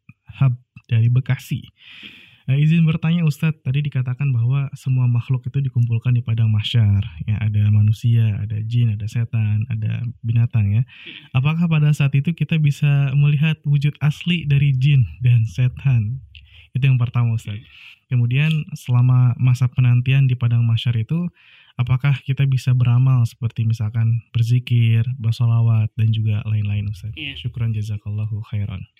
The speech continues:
Speaker 2: Iya, baik ya. Apakah kita bisa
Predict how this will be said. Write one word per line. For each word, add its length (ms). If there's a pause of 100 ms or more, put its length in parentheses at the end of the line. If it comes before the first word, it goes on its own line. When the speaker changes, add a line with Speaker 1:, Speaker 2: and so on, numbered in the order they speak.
(120)
Speaker 2:
Iya, 240 (480)
baik 400
ya. 160 (640)
Apakah 280
kita 240
bisa 320